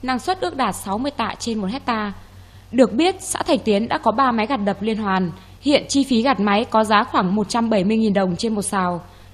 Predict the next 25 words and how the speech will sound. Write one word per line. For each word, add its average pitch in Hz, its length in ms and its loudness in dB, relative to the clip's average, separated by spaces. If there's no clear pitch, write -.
Ưu 285 140 0
điểm 214 240 2
của 202 100 -4
việc 202 200 -2
thu 240 120 -2
hoạch 220 180 -2
bằng 196 200 -2
máy 196 140 -2
gặt 254 180 -2
là 240 140 0
thời 220 180 0
gian 226 200 2
gặt 208 140 -2
nhanh, 220 300 2
vừa 247 160 2
giảm 196 220 2
công 220 200 0
chở 208 180 -2
lúa 190 160 0
về, 202 300 -2
vừa 226 120 0
giảm 196 220 0
công 226 220 -2
tuốt 320 180 -2
lúa 226 260 0